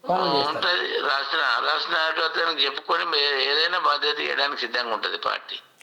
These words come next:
Speaker 1: ఓకే, ఓకే, సరే, సరే, thank you అన్న.
Speaker 2: ఓకే సూరన్న,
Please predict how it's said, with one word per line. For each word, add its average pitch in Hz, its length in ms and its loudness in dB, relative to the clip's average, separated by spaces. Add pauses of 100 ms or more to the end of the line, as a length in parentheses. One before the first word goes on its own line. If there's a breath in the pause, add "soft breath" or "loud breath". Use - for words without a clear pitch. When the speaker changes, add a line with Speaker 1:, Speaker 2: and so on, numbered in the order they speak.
(140)
Speaker 1:
ఓకే, 110 180 -12
ఓకే, - 180 -12
సరే, 135 240 2
సరే, 113 260 0
thank 139 180 0
you 135 100 2
అన్న. 104 400 -4 (580)
Speaker 2:
ఓకే 123 320 0
సూరన్న, 113 760 2